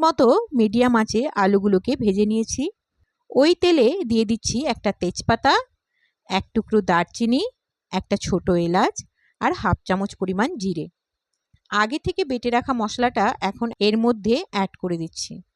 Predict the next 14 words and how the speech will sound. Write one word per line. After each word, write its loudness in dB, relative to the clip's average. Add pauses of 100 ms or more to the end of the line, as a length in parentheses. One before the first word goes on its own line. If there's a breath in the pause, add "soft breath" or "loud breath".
(840)
চার 4 (120)
থেকে 0 (120)
পাঁচ 2 (100)
মিনিট -6
মতো 0 (200)
রান্না 0
হয়ে 2
গেলে 0 (320)
দই 4 (220)
আর 0 (100)
মশলার -4
মিশ্রণটা -4 (260)
এর -2
মধ্যে -4